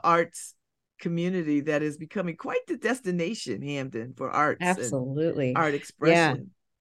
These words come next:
Speaker 2: Karima's been doing so much work on that end, and it's beautiful, um, bringing so much vibrancy into Hampden. And, um, we have some really great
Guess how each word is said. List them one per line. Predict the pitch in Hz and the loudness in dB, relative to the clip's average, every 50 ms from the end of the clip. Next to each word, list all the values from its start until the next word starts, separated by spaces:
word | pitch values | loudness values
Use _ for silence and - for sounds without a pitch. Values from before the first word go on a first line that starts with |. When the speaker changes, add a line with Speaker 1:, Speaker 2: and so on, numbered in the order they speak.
| _ _ - - - - - - | _ _ -20 -18 -18 -18 -16 -4
Speaker 2:
Karima's | - - 226 233 240 226 202 185 165 | 4 8 10 10 12 10 10 8 8
been | 175 180 175 175 | 6 6 6 8
doing | 180 165 160 160 | 6 6 6 4
so | 160 - 180 | 2 2 2
much | 170 170 170 165 - - | 4 4 4 4 2 2
work | 160 156 151 151 165 | 2 2 2 2 2
on | 156 147 147 | 0 2 2
that | 143 139 139 139 | 2 2 2 2
end, | 135 135 135 131 131 131 131 - - | 2 2 2 2 2 0 -2 -4 -2
and | 151 147 143 139 139 139 139 - - | 0 2 2 4 4 4 2 2 2
it's | 156 156 151 - - - - _ | 2 0 0 -2 -8 -12 -12 _
beautiful, | - 143 147 151 165 175 175 - - - 127 - 101 - - - - - - - - - - | -4 0 2 4 6 6 6 4 2 -2 -6 -6 -6 -8 -12 -14 -18 -20 -20 -20 -20 -12 -6
um, | 160 151 147 143 147 147 | -2 0 2 2 2 2
bringing | 139 160 180 185 202 185 160 143 | 4 4 4 6 6 4 4 4
so | 139 - - 156 156 | 2 0 -2 0 0
much | 165 160 156 147 - | 2 2 0 -2 -2
vibrancy | - 131 139 156 151 156 143 139 139 - 143 131 131 | 0 2 2 4 4 4 2 2 2 0 0 2 2
into | 143 147 139 131 | 0 0 -2 -4
Hampden. | 131 143 135 127 135 131 123 113 113 123 139 135 - - - - - _ | -4 -2 0 0 0 0 0 0 -2 -2 -4 -6 -10 -18 -20 -20 -10 _
And, | - 165 160 160 151 160 156 151 151 156 - - | 2 4 4 4 4 4 2 2 2 2 0 -4
um, | 156 135 151 147 - - | -6 -6 -4 -4 -4 -2
we | 202 214 226 | -2 0 2
have | 370 370 - | 2 0 4
some | - 262 220 | 6 6 6
really | 175 180 220 247 | 8 8 8 8
great | 220 180 180 170 185 175 - | 8 6 6 6 4 4 2